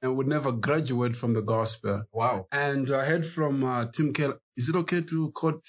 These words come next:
Speaker 1: Tim
Speaker 2: I,
Speaker 1: Keller?
Speaker 2: I think it's all right. I think Tim is a Christian.
Speaker 1: Is that right? <laughs> Here's what he says. He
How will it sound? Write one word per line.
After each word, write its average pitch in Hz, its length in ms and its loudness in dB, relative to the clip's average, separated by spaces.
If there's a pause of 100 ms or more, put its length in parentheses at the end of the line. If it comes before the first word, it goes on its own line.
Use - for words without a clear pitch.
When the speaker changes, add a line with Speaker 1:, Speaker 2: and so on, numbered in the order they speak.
(100)
Speaker 1:
Tim 175 160 0
Speaker 2:
I, - 20 0
Speaker 1:
Keller? 190 280 0
Speaker 2:
I 160 80 -6
think 381 260 -2
it's 196 120 2
all 120 60 2
right. 123 200 2
I 160 60 2
think 233 240 -4
Tim 175 180 4
is 147 100 2
a 110 60 2
Christian. 107 460 0 (100)
Speaker 1:
Is 135 140 0
that 147 260 0
right? 190 1300 -2 (100)
<laughs> 254 400 -4
Here's 220 240 -2
what 214 120 0
he 190 80 0
says. 147 360 -2
He 127 80 -14